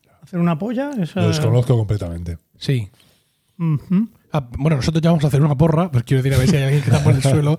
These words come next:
Speaker 1: <laughs>
Speaker 3: caído a, eh, "Hoy juega el Madrid contra el Baracaldo, vamos a hacer una porra, venga, yo digo que gana el Madrid, yo que gana el Baracaldo". Y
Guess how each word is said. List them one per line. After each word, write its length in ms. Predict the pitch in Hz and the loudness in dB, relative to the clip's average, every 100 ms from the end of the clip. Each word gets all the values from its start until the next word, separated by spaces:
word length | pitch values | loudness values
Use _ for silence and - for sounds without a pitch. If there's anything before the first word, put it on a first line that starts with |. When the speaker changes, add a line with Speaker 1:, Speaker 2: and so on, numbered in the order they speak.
| - | -4
Speaker 1:
<laughs> 180 | 208 185 | -10 -4
Speaker 3:
caído 340 | 160 156 170 180 | 0 2 4 2
a, 320 | 160 151 135 320 - - - | 2 2 0 -6 -16 -20 -8
eh, 100 | 202 | -4
"Hoy 200 | 196 214 302 | 0 0 2
juega 240 | 330 330 | 2 2
el 40 | 294 | 2
Madrid 220 | 285 285 | 2 0
contra 200 | 285 262 | 0 0
el 40 | |
Baracaldo, 540 | 240 220 294 247 160 127 | 0 0 0 -2 -2 0
vamos 160 | 233 | 0
a 40 | 302 | 0
hacer 120 | 311 | 0
una 140 | 302 | -2
porra, 260 | 269 240 185 | 0 0 0
venga, 360 | 247 294 233 165 | -2 0 0 0
yo 100 | 247 | -2
digo 240 | 294 294 | -4 -4
que 100 | 262 | -2
gana 180 | 254 277 | -2 0
el 40 | |
Madrid, 320 | 262 240 208 | 0 0 0
yo 140 | 175 294 | 0 -2
que 120 | 311 | -2
gana 140 | 302 | -2
el 60 | 294 | 0
Baracaldo". 640 | 269 254 247 160 139 127 - | -2 -2 -2 -2 -4 -8 -12
Y 280 | 120 107 | -12 -14